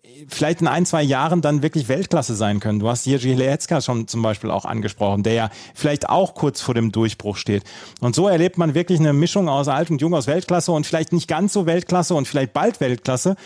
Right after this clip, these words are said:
die einfach, ähm, sehr viel Spaß macht. Wir werden, ähm, beim Tennis Channel in diesen nächsten neun Wochen natürlich sämtliche, äh, Matches übertragen, oder sieben Wochen sind es,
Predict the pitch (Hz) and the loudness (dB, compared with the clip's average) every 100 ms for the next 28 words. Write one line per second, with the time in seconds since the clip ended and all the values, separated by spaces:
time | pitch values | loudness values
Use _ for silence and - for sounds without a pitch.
0 | - - - 127 139 151 147 - 127 135 | -18 -20 -4 0 0 0 -2 -2 0 2
1 | 127 123 143 - 151 143 - - 131 131 | 2 2 0 2 2 2 -2 -4 -2 -2
2 | - 104 95 - 120 117 131 170 196 175 | 0 0 -2 -2 0 0 2 2 2 2
3 | 156 139 135 131 135 - 131 151 175 185 | 2 0 2 0 -2 -4 -2 0 2 2
4 | - - 131 123 - 131 123 123 131 139 | 0 -2 0 0 -2 -2 -2 0 -2 -2
5 | 143 127 127 131 135 123 131 139 135 - | -2 -2 0 -2 0 0 0 0 -2 -8
6 | - - - 113 139 156 147 151 139 135 | -20 -18 -6 -2 0 0 0 2 2 0
7 | - 123 127 127 135 - 117 123 110 113 | -2 -2 -2 -2 -2 -2 -2 -2 -2 -2
8 | 135 156 98 92 147 104 98 98 98 156 | 0 0 0 0 0 0 -2 -2 0 0